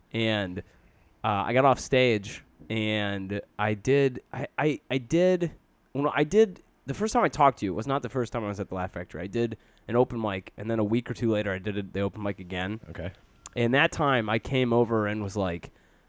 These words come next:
Speaker 1: uh, trying to get some feedback, and you were like, "You're really funny, man. Um,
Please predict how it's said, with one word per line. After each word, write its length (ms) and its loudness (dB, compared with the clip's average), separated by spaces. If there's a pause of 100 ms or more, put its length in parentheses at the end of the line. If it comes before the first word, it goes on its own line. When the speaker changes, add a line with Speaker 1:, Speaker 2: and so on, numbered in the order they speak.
(140)
Speaker 1:
uh, 280 -2 (180)
trying 180 2
to 60 0
get 100 0
some 120 -2
feedback, 560 0 (360)
and 120 -2
you 60 2
were 40 4
like, 180 -2
"You're 120 4
really 180 4
funny, 280 0
man. 300 -4
Um, 420 -6